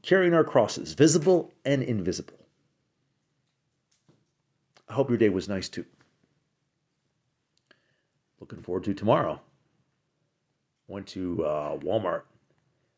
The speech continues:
and got some bleach and brake fluid, because apparently if you mix those, they go boom! And I got a Zoom call. I'm gonna be entertaining some people, another building full of seniors. And,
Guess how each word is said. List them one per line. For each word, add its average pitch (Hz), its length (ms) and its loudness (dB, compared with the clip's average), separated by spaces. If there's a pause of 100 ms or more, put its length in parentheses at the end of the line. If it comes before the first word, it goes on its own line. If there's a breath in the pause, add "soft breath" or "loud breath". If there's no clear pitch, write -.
(180)
and - 120 -20
got 87 240 -16
some 76 200 -20 (160)
bleach - 580 -8 (440)
and 92 180 -20
brake 127 300 0
fluid, - 420 -8
because 87 220 -18
apparently 208 420 2
if 95 80 0
you 120 80 2
mix 214 260 4
those, 113 260 4
they 113 100 0
go 123 140 6
boom! 208 540 6 (1040 soft breath)
And 101 100 -12
I 101 40 -8
got 98 140 -4
a 90 60 -6
Zoom 120 240 -2
call. 90 240 0
I'm 90 80 -2
gonna 87 220 -6
be 98 180 -4
entertaining 113 400 -2
some 101 160 -6
people, 98 420 -2 (540)
another 110 300 2
building 98 320 2
full 95 140 -4
of 85 80 -4
seniors. 87 400 -8
And, 76 160 -18